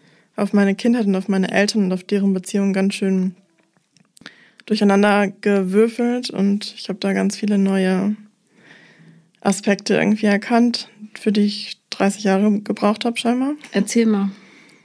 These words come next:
Speaker 1: Ähm, also die Beziehung meiner Eltern ist super komplex und es fällt mir immer ganz schwer, das zu beschreiben, weil das wirklich schwierig ist. Hättest du mich vor ein paar Jahren gefragt, hätte ich gesagt, mein Vater ist Narzisst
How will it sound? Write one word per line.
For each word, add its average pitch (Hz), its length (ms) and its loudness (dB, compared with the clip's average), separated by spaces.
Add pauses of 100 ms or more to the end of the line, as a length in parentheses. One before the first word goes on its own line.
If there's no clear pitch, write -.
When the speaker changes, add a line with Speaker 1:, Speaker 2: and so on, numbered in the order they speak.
(240)
Speaker 1:
Ähm, 208 540 -2 (920)
also 185 280 0
die 190 120 0
Beziehung 190 340 2
meiner 185 220 2
Eltern 190 300 0
ist 185 220 -4 (120)
super 196 280 -2
komplex 202 560 0
und 196 80 4
es 196 80 -2
fällt 202 160 -4
mir 202 80 2
immer 190 160 2
ganz 190 220 0
schwer, - 340 -4
das 185 180 -4
zu 208 160 -6
beschreiben, 190 560 0
weil 185 140 -2
das 185 160 -4
wirklich - 420 -8 (640)
schwierig 196 560 0
ist. 180 220 -2
Hättest 202 240 0
du 202 60 4
mich 190 180 2
vor 196 100 0
ein 196 140 4
paar 196 220 0
Jahren 190 300 4
gefragt, 214 360 0
hätte 190 140 -2
ich - 100 -12
gesagt, 190 260 -2
mein 185 140 0
Vater 202 260 -4
ist 202 120 -6
Narzisst 196 600 -6